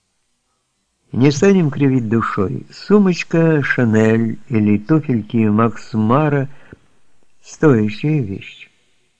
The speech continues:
Вопрос, заметит ли её тот мужчина, которому вам хотелось понравиться. А если заметит, оценит ли?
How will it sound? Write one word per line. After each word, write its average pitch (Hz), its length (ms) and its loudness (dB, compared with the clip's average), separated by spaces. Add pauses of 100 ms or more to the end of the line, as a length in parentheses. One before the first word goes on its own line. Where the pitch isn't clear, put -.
(880)
Вопрос, 101 840 -2 (160)
заметит 107 960 -2
ли 107 180 2
её 104 280 0 (140)
тот 131 280 -4
мужчина, 110 840 -2 (840)
которому 113 560 0 (1600)
вам 110 400 0 (400)
хотелось 117 600 -2
понравиться. 104 680 -8 (1900)
А 104 140 -2
если 110 340 -2
заметит, 104 640 -2
оценит 165 680 -2
ли? 95 240 -10